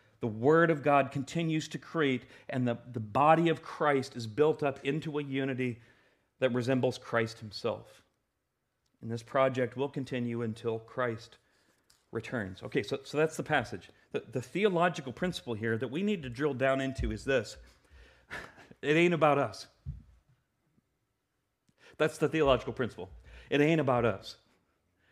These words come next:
It ain't about us, which is as simple as, as, as it is, um, easy to forget, easy to miss. The church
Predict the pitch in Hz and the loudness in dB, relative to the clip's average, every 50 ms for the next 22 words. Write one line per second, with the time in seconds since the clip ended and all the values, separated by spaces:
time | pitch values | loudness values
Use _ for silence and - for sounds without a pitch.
0 | _ _ _ - 131 127 - - 139 143 165 - - - 131 123 131 135 131 120 | _ _ _ -10 -10 -8 -4 -2 -2 -2 -2 -4 -4 -6 -4 0 2 2 2 2
1 | - - 135 120 101 - - - - _ _ _ _ _ _ _ _ _ _ _ | 0 -4 -6 -6 -6 -6 -10 -18 -20 _ _ _ _ _ _ _ _ _ _ _
2 | _ _ _ _ _ - - 104 127 131 135 156 151 131 - - 127 135 127 - | _ _ _ _ _ -14 -6 -4 -2 0 0 0 0 0 0 0 0 0 0 -2
3 | - - 170 180 170 185 180 165 160 151 - - - _ _ _ _ - 135 139 | -2 -2 -2 -2 0 0 0 0 0 -2 -4 -10 -18 _ _ _ _ -6 -4 -4
4 | 135 127 - - 131 135 127 123 120 - - 131 127 120 139 131 127 127 127 113 | -4 -4 -4 -4 -4 -4 -4 -4 -6 -2 0 0 2 2 2 2 4 2 2 0
5 | 110 - - - - - _ _ _ - 123 120 110 104 101 90 82 - _ _ | -4 -10 -18 -20 -20 -20 _ _ _ -2 -2 0 0 -2 -4 -8 -10 -16 _ _
6 | _ _ _ _ _ _ _ _ _ _ _ - - - 131 135 139 127 135 123 | _ _ _ _ _ _ _ _ _ _ _ -18 -10 -6 -4 -2 -2 -2 -2 -4
7 | - 135 - - 110 110 117 95 - - - - - _ _ _ _ _ _ _ | -4 -6 -6 -4 -4 -2 -4 -4 -6 -10 -20 -20 -20 _ _ _ _ _ _ _
8 | _ _ _ _ _ _ _ _ _ _ _ _ _ _ _ _ _ _ _ _ | _ _ _ _ _ _ _ _ _ _ _ _ _ _ _ _ _ _ _ _
9 | _ _ - 123 127 127 131 120 113 117 117 107 92 - - - - - _ _ | _ _ -6 -4 -4 -2 -2 0 0 0 -2 -2 -4 -8 -14 -20 -20 -20 _ _
10 | _ _ _ - - - - - - _ _ _ _ _ _ - _ _ _ _ | _ _ _ -20 -20 -20 -20 -20 -20 _ _ _ _ _ _ -20 _ _ _ _
11 | _ _ _ - - - - - - 202 175 156 - - - - | _ _ _ -14 -10 -8 -4 0 2 2 2 0 -2 -4 -10 -14